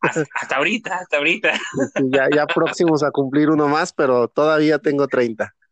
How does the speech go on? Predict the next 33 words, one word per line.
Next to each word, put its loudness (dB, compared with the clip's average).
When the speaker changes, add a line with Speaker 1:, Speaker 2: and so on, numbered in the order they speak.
Speaker 1:
<laughs> -6
Es -10
todo. 0
Cuéntanos 0
un -2
poquito -8
de 0
Zacatecas. -2
¿Cómo -6
es -6
Zacatecas? -4
La -2
verdad, -2
yo -2
nunca -4
he -2
ido. -2
Espero -6
que -4
un -8
día 0
me -2
puedas -4
invitar -6
y -6
pasarla -4
chido -4
como -6
ese 0
día 2
de 0
la -2
conferencia. -4